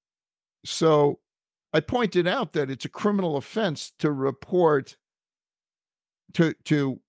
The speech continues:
uh, to make a fraudulent vaers report, which they didn't point out.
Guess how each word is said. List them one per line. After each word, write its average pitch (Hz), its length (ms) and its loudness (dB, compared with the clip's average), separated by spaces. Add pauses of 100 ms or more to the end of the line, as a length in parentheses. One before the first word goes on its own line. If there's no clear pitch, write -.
(260)
uh, 110 180 -6 (220)
to 131 100 -14
make 156 160 -6
a 135 60 -6
fraudulent 143 720 -4
vaers 175 320 0
report, 127 440 -4 (800)
which - 240 0 (220)
they 143 200 0
didn't 214 340 -4
point 202 340 -2
out. - 420 -4